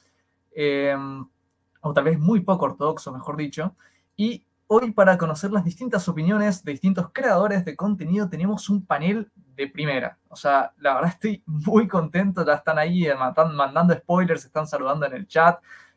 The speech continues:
Pero bueno, vamos a hacer de cuenta que no los vi. Voy a presentar uno por uno, vamos a ver, vamos a ir primero con el que está más distraído, que es Eddie,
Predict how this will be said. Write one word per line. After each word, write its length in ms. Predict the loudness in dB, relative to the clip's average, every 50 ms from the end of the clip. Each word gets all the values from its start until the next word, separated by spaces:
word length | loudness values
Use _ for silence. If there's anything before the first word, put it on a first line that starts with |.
| _
Pero 140 | -12 -6 -4
bueno, 180 | -2 0 0 2
vamos 260 | 2 2 0 0 -2
a 40 | -4
hacer 180 | -4 -4 -4
de 120 | -4 -4 -2
cuenta 280 | -4 -4 -2 -2 -4
que 100 | -4 -2
no 100 | 0 0
los 120 | 0 2 2
vi. 180 | 2 0 0 -2 _ -20 _ _ _ _ _ -4
Voy 200 | 0 4 6 8
a 220 | 8 6 6 2 _ -6
presentar 720 | -4 -4 -2 0 0 -2 -2 0 2 4 4 4 4 0 _ -2
uno 260 | 0 2 2 2 2
por 140 | 0 0 0
uno, 180 | 2 4 4 4
vamos 280 | 4 4 2 0 2
a 60 | 2 4
ver, 300 | 4 4 2 0 -4 _
vamos 280 | -8 -6 -4 -4 -4 -4
a 40 | -6
ir 260 | -6 -4 -6 -8 -10 _ _ -6
primero 500 | -2 0 2 2 2 2 2 2 2 0
con 140 | -2 -4 -6
el 80 | -6
que 80 | -8 -8
está 160 | -6 -2 0
más 180 | 0 2 2 0
distraído, 560 | 0 -2 -6 -8 -6 -4 -2 -2 0 -2 -2
que 120 | -2 -2
es 260 | -2 -4 -6 -12 _ -6
Eddie, 400 | -4 -4 -4 -2 -4 -6 -8 -10